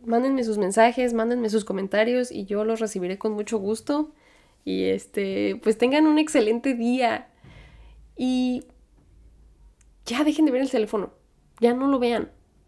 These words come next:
Guárdenlo. Eh, tírenlo a la basura. No, no se crean. Porque ahí tenemos que trabajar y contestarle al jefe. Pero bueno,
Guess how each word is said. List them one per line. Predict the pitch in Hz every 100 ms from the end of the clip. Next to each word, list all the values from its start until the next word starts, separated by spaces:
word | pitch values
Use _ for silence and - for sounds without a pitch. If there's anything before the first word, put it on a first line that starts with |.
| _
Guárdenlo. | 202 233 277 262 196 180 - - _ _
Eh, | 208 202 143 104 - - _ -
tírenlo | 240 262 262
a |
la | 226
basura. | 202 196 220 -
No, | 196
no | 180
se | 175
crean. | - - - - - _
Porque | - 202 190
ahí | 214
tenemos | 208 208 208
que | 208
trabajar | 214 202 - 190 202
y |
contestarle | 202 190 - 196 202
al | 190
jefe. | 185 180
Pero | - 208
bueno, | 214 190